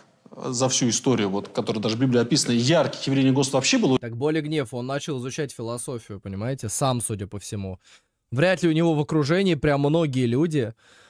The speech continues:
Speaker 2: начали реально изучать философию Пресса Небодлогопа. А он начал, он и вот Гегеля читал. То есть видно, что он читал Гегеля. Ну,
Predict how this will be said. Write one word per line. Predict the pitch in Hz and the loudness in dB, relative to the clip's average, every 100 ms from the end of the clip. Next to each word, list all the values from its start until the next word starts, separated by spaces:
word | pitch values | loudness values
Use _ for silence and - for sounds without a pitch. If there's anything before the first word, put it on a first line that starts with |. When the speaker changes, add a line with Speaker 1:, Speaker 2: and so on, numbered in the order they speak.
| _ 127 | _ -2
Speaker 2:
начали | 135 151 160 135 127 | 0 2 0 0 0
реально | 123 135 135 147 127 | 0 2 2 2 0
изучать | 117 113 135 110 | -2 -2 -4 -4
философию | 123 107 110 123 113 110 | -4 -4 -2 -4 -4 -6
Пресса | 104 120 - | -4 -6 -4
Небодлогопа. | 117 107 110 113 110 - | -4 -4 -4 -4 -4 -2
А | 107 | 0
он | 170 151 | 0 2
начал, | 117 127 - 123 107 | 0 -2 -2 -4 -2
он | 110 107 | -4 -4
и | |
вот | 110 113 | -4 -4
Гегеля | 113 127 123 120 | -2 -2 0 -2
читал. | 113 123 - 104 95 | -2 -4 -4 -4 -4
То | 120 | -2
есть | 120 | 0
видно, | 156 262 220 | 0 2 2
что | - 170 | 4 2
он | 156 | 4
читал | 160 139 143 139 | 0 2 2 2
Гегеля. | 131 127 107 98 | 2 0 0 -4
Ну, | 101 139 117 | 0 0 0